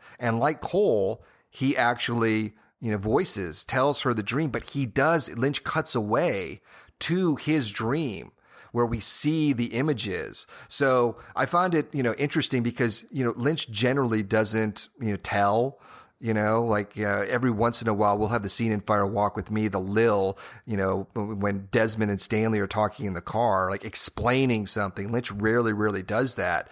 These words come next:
So when I was watching that scene with, with Cole, I was, I, I, you know, and we flash too, obviously his dream or whatever, but it, you know, it, it's, it's on par, obviously, in some of his past works,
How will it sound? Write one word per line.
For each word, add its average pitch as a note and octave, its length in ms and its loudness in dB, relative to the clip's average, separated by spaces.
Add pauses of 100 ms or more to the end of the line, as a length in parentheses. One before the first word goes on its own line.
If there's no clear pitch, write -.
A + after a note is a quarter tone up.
(220)
So C#3 120 0
when C#3 140 2
I - 20 4
was B2 160 2
watching B2+ 460 2
that F2+ 180 -2
scene D3+ 360 2
with, F#2 280 -4 (340)
with G2+ 220 -2
Cole, A2+ 640 0 (300)
I A2+ 120 2
was, A2+ 280 -2 (140)
I, A#2 100 0 (120)
I, E2+ 140 -2
you B2+ 100 -4
know, F#2 160 -4 (180)
and D3 180 0
we E3 100 0
flash D#3+ 420 0
too, D3+ 260 2
obviously A2+ 480 2
his F#2+ 240 -4
dream A#2+ 340 0
or G#2 60 2
whatever, F#2 440 -2 (280)
but A#2 320 2
it, B2+ 100 -4
you C3 80 -4
know, G#2+ 140 0
it, B2 180 0
it's, A#2 240 -4
it's - 140 0
on D#3+ 160 2
par, C#3+ 280 2
obviously, A#2 420 0
in G#2+ 80 0
some A2 180 -2
of G2 80 -6
his G2 100 -6
past F2+ 360 -6
works, - 500 -6